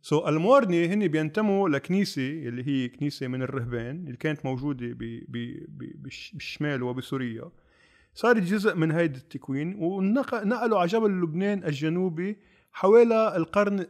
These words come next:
السادس عشر والسابع عشر بناءً لدعوة من فخر الدين، لأنه كمان في عنا شيء ما بنحكي عنه، بنسميه نحن التمرد الطويل. الدروز دائمًا بيقولوا عن حالهم إنه هن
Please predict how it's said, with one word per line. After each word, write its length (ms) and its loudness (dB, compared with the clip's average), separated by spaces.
السادس 540 -4
عشر 320 0
والسابع 400 -4
عشر 360 -4
بناءً 440 -2
لدعوة 640 2
من 60 0
فخر 260 -2
الدين، 340 -2
لأنه 360 6
كمان 420 0
في 140 0
عنا 280 4
شيء 200 0
ما 100 6
بنحكي 300 6
عنه، 320 0
بنسميه 420 -2
نحن 180 -6
التمرد 520 0
الطويل. 580 -2
الدروز 440 4
دائمًا 240 4
بيقولوا 420 0
عن 140 2
حالهم 380 0
إنه 180 -2
هن 640 -2